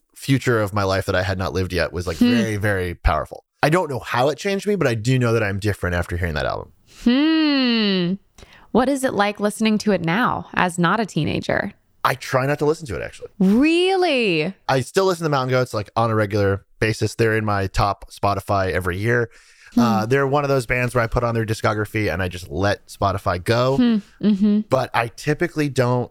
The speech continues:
Speaker 1: listen to that album when I do that because I
Speaker 2: Hmm.
Speaker 1: feel like, one, like, I listen to music when I work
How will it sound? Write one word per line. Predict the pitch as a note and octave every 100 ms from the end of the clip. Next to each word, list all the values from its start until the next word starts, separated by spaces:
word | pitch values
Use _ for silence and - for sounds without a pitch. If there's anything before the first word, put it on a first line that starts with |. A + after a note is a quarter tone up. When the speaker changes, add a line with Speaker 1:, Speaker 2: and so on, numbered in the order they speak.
| -
Speaker 1:
listen | A#2 - A#2
to |
that | A2+ A2+
album | A2+ A2 A2
when | G#2
I |
do | G#2+
that | E3 B2+ -
because | A#2+ - - C3 B2
I | A#3
Speaker 2:
Hmm. | F#3+
Speaker 1:
feel | - D3 D3
like, | C#3+ C3 _ _ _ _
one, | - G#2+ C3 G3 D#3 C#3+
like, | B2+
I | B2
listen | A#2+ A#2+
to |
music | A2+ A2
when | A2
I | G2+
work | F#2+ F2+ F2+